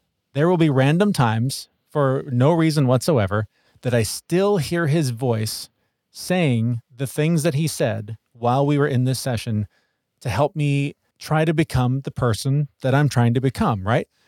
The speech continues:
It's just the wildest thing to hear this voice every now and then that's just saying, "You're strong, you're confident, you can do th-," like, all these things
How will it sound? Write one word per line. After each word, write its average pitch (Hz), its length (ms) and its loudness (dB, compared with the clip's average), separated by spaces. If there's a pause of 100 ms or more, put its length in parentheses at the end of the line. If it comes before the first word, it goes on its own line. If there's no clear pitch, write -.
(100)
It's - 200 -8
just 175 140 -6
the 175 80 -2
wildest 160 500 0
thing 165 160 -2
to 143 60 -2
hear 143 180 0
this 135 140 0
voice 143 380 0
every 143 160 2
now 147 160 2
and 135 100 2
then 104 140 -2
that's 101 140 -6
just 123 140 -8
saying, 107 200 -4
"You're 117 140 -4
strong, 131 580 -2
you're 113 140 -2
confident, 120 640 -4
you 117 80 -8
can 131 100 -4
do 139 100 0
th-," 127 80 -4 (320)
like, 135 120 -8
all 156 200 2
these 185 220 -2
things 120 540 -2